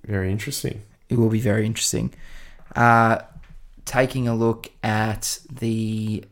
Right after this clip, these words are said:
Speaker 2: leading goal kicker.
Speaker 1: I'll go Charlie.
Speaker 2: Flip of a coin, yeah.
Speaker 1: <laughs>
Speaker 2: I'll go.
Speaker 1: Heads or tails?
Speaker 2: Just 'cause you said Charlie, I'll say H. Um,
Speaker 1: Do you wanna wager it?
Speaker 2: <laughs>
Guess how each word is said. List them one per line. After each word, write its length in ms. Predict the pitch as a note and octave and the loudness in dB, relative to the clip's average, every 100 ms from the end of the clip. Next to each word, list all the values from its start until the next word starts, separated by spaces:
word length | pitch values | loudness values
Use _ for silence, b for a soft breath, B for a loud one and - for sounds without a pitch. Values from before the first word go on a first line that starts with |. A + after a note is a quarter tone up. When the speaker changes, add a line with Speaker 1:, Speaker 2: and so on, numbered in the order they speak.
| _ _ _ - _ _ _ _ - | _ _ _ -20 _ _ _ _ -10
Speaker 2:
leading 540 | A2+ A2+ A#2+ A#2+ A2+ G#2+ | -2 0 2 2 2 2
goal 220 | A2+ A2+ | 4 4
kicker. 380 | B2 A#2+ - - - b b b b b b b b b b - - | 2 -2 -4 -4 -12 b b b b b b b b b b -20 -6
Speaker 1:
I'll 100 | F#2+ | -2
go 160 | F#2 D#2 | -2 -2
Charlie. 480 | - F2 F2+ F#2 G2 b b b - - | 0 0 0 0 -4 b b b -20 -20
Speaker 2:
Flip 260 | - - - | -8 -6 -4
of 80 | - | -6
a 60 | |
coin, 340 | - B1 A1 G#1 G#1+ | -6 -2 0 0 2
yeah. 300 | A1+ A#1 - B | 0 0 -4 B
Speaker 1:
<laughs> 160 | B - | B -8
Speaker 2:
I'll 60 | - | -6
go. 220 | E2+ - | -6 -4
Speaker 1:
Heads 200 | G#2+ F#2 | -4 -4
or 40 | F2+ | -2
tails? 420 | G#2 A#2 A2 - | 0 2 0 -2
Speaker 2:
Just 160 | C#3 - | -2 0
'cause 200 | B2 A#2 | 2 2
you 100 | A2+ | 2
said 240 | - G2+ | 2 0
Charlie, 420 | - G#2+ G#2 G#2+ | 2 2 4 2
I'll 140 | G#2+ G#2+ | 2 2
say 380 | A2 G#2 G#2+ G#2+ | 2 2 2 0
H. 240 | G#2+ - B B B B - | -2 -8 B B B B 2
Um, 300 | A#2 A#2 A#2 | 6 8 8
Speaker 1:
Do 40 | A2+ | 6
you 40 | |
wanna 100 | A#2 | 2
wager 320 | G2 A2 C3 | 0 0 -2
it? 180 | - - - | -4 -10 -12
Speaker 2:
<laughs> 200 | - B | -10 B